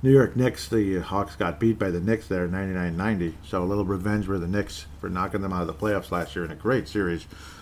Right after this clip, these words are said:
And the Hawks beat the, uh, Pacers one fourteen, one eleven. In what looks to be, uh, looked to be a nice game.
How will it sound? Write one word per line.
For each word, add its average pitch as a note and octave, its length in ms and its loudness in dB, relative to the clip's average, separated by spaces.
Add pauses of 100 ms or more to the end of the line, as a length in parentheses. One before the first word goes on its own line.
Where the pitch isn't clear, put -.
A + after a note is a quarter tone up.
(1600)
And A2 140 2
the G#2 40 0
Hawks G2+ 280 0
beat G#2+ 180 2
the, G2 240 -2
uh, F2 360 -2
Pacers B2+ 460 4
one G#2 180 2
fourteen, G2+ 440 0
one F#2 140 -2
eleven. F2+ 380 -4 (1400)
In B2 140 -2
what F#2+ 120 0
looks F#2 220 -4
to - 80 -6
be, F#2 260 0
uh, D#2 160 -4
looked F2 220 -6
to - 60 -6
be F2 100 -2
a D#2+ 60 -4
nice F2+ 320 -2
game. F2+ 340 -4